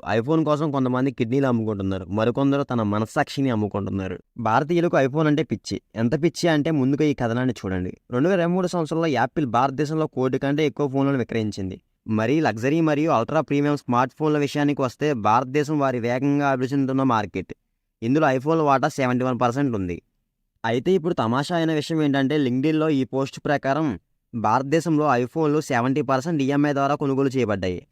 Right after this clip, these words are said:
అంటే చాలామంది దగ్గర ప్రీమియం స్మార్ట్ ఫోన్లు కొనడానికి డబ్బులు లేవు. అయినప్పటికీ వారు సామాజిక స్థితిని చూపించుకోవడానికి, సోషల్ మీడియా ఫేమ్‌ను ప-, సంపాదించుకోవడానికి, మరి అవును,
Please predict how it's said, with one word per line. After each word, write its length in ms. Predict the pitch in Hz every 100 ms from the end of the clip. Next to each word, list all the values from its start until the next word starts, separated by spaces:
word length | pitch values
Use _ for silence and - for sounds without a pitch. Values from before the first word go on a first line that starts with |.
| _ _
అంటే 220 | 98 123 160
చాలామంది 580 | - 113 135 156 156 147
దగ్గర 280 | 143 131 156
ప్రీమియం 420 | - 135 139 147
స్మార్ట్ 380 | - 135 131 135
ఫోన్లు 200 | 147 143
కొనడానికి 460 | 139 131 131 139 135
డబ్బులు 360 | 113 107 110
లేవు. 180 | 110 95 - _ _ -
అయినప్పటికీ 500 | 113 151 165 160 160
వారు 200 | 160 147
సామాజిక 440 | 139 127 151 139
స్థితిని 320 | 147 - 143 139
చూపించుకోవడానికి, 880 | 135 131 131 135 135 135 131 131 131 - _ _ -
సోషల్ 300 | 113 127 165
మీడియా 280 | 160 160 160
ఫేమ్‌ను 320 | 156 143 143
ప-, 80 | 135
సంపాదించుకోవడానికి, 1040 | 135 123 131 135 131 131 131 131 127 120 127 - _ -
మరి 160 | 117 127
అవును, 220 | 123 147